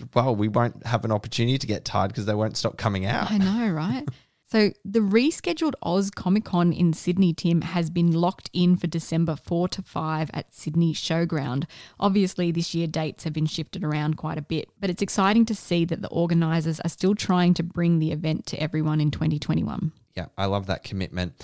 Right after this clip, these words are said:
Speaker 2: Yep.
Speaker 1: Oz Comic Con in Melbourne is currently scheduled for November twenty-seven to twenty-eight, and Brisbane is December eleven to twelve, but these dates could change depending on the evolving restrictions that we're dealing with at the moment. So keep your eye on the website, which is oz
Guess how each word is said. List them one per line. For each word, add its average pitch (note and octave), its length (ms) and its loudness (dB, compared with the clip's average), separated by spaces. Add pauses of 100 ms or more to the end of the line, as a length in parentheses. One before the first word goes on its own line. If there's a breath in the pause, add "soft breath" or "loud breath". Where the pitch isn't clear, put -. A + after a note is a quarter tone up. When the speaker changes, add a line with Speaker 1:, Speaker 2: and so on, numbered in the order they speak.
(100)
Speaker 2:
Yep. E3 120 -6
Speaker 1:
Oz G#2+ 220 2
Comic G#2+ 300 -4
Con G2+ 180 0
in F#2+ 140 -2
Melbourne F#2+ 320 2
is F2 120 -2
currently A#2+ 340 -2
scheduled F#2 440 -2
for F2+ 220 -2
November F2+ 400 -2
twenty-seven F#2+ 880 -4 (220 soft breath)
to G2 120 -4
twenty-eight, F#2+ 640 -4
and F#2 180 -8
Brisbane A2+ 520 0
is F#2+ 160 -4
December F2+ 400 -4
eleven F2 340 -2
to - 140 -14
twelve, A#2 480 0 (240 loud breath)
but G2+ 100 -4
these A2 220 2
dates G2+ 260 -2
could B2+ 240 -2
change F#2 420 0
depending F2+ 380 -4
on F2+ 280 0
the F2 100 -2
evolving F2 640 -2
restrictions E2+ 800 -6
that - 180 -6
we're G2+ 160 -2
dealing G#2 300 0
with F#2+ 100 -2
at - 80 -10
the F#2 80 -6
moment. F2+ 240 -2
So F#2 140 -4
keep - 280 -2
your A#2+ 200 4
eye A2 260 2
on G#2+ 80 0
the G2 80 0
website, F#2 500 -2
which F2+ 200 -6
is F2+ 180 -2 (340 loud breath)
oz A2+ 380 2